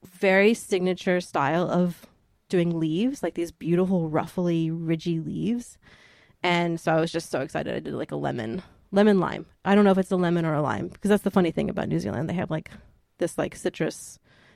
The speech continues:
confusion. Like, sometimes their limes are yellow and sometimes their lemons are green. And so I did that on my forearm, visiting her in Philly. And then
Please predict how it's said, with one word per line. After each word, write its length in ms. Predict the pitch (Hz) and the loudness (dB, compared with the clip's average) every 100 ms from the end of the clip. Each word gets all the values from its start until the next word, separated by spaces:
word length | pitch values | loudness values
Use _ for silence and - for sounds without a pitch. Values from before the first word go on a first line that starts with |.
| _ | _
confusion. 460 | 185 160 156 151 139 | -4 -2 0 0 -2
Like, 140 | 147 | -4
sometimes 340 | 185 175 170 175 | -4 -2 0 2
their 120 | 175 | 0
limes 280 | 160 165 165 | 2 0 0
are 220 | 165 160 | 0 -2
yellow 340 | 175 165 - - | -2 -2 -2 -8
and 120 | 131 | -8
sometimes 340 | 165 - 156 160 | -8 -6 -6 -2
their 120 | 160 | 0
lemons 280 | 165 165 165 | 2 0 0
are 60 | 175 | -2
green. 200 | - - - - - - - - - | -4 -8 -18 -20 -20 -20 -20 -16 -2
And 540 | 185 180 170 175 - _ _ | 2 2 2 -2 -6 _ _
so 380 | - 175 156 156 | -2 0 2 0
I 100 | - 165 | -4 -4
did 180 | 170 | -2
that 240 | 156 151 - | -2 -2 -4
on 100 | 175 | -8
my 100 | 170 | -8
forearm, 500 | - 175 160 170 185 - - | -4 0 2 0 -2 -6 -6
visiting 320 | 175 175 175 | -2 0 -2
her 440 | 165 175 170 170 - _ _ 180 | -2 0 2 0 -4 _ _ -6
in 120 | 180 | -6
Philly. 480 | - 170 160 165 - - _ _ _ _ 190 | -2 0 0 -2 -6 -18 _ _ _ _ -2
And 200 | 185 185 | 0 2
then 500 | 180 180 175 175 | 2 4 4 2